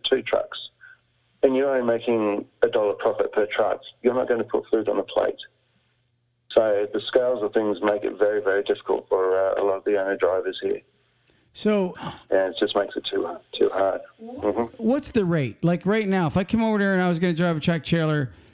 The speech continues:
Speaker 2: so it doesn't go by the mile, Ruth Ann, you just said it goes by the tonnage. So if, so if I drive a
Speaker 1: No, well, it go-, it goes by the, it, okay, it goes by either kilometre rate or hourly rate. So the local drivers will get, um, hourly rates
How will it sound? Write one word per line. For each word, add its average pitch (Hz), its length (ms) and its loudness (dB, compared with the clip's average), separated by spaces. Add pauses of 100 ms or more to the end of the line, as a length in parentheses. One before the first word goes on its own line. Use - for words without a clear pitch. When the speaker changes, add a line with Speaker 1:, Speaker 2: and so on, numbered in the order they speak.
(140)
Speaker 2:
so 190 160 2
it 180 80 0
doesn't 226 220 0
go 226 140 2
by 185 180 0
the 170 80 0
mile, 180 460 0
Ruth 175 200 0
Ann, 180 200 0
you 170 160 2
just 165 260 -2
said 175 140 4
it - 20 -2
goes 151 220 0
by 147 140 2
the 127 100 -4
tonnage. 135 560 0
So 151 400 2 (340)
if, 156 220 0 (160)
so 185 240 2
if 175 120 -2
I 202 140 2
drive 185 340 0
a 170 80 2
Speaker 1:
No, 127 200 2
well, 131 160 2
it 131 80 -4
go-, 170 80 4
it 143 240 0
goes 165 320 0
by 135 420 2 (300)
the, 143 80 6
it, 139 420 -2
okay, 120 380 0
it 139 200 0
goes 165 360 -2
by 123 240 2
either 127 240 0
kilometre 156 480 0
rate 127 180 2
or - 240 0
hourly 101 220 2
rate. 92 240 0
So - 100 -4
the 107 80 0
local 131 360 -2
drivers 113 420 0
will 101 100 0
get, 101 240 0 (220)
um, 98 360 0
hourly 107 300 2
rates 120 340 -2